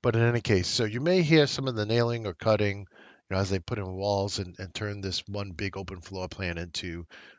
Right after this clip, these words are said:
uh, s-, different suites of offices with a shared kitchen and whatnot. So I wanted to share that. Also, if you wanna get a look at what, um,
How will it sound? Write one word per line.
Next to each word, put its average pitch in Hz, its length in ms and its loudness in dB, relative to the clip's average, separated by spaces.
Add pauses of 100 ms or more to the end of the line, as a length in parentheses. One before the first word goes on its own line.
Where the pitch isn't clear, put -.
uh, 82 220 2
s-, 73 200 -10
different 110 280 -6
suites - 260 -8
of 85 100 -10
offices 87 480 -4
with 85 160 -10
a 92 60 -8
shared 85 380 -4
kitchen 92 340 -6
and 78 80 -10
whatnot. - 360 -12 (420)
So - 160 -6
I 107 40 -4
wanted 117 280 -10
to 95 60 -8
share 87 380 -4
that. 87 380 0 (400)
Also, 165 540 8
if - 160 -8
you 160 80 -4
wanna 165 140 0
get 143 120 4
a 131 60 2
look 151 320 -6 (100)
at 147 320 4
what, 135 240 -4 (200)
um, 117 360 2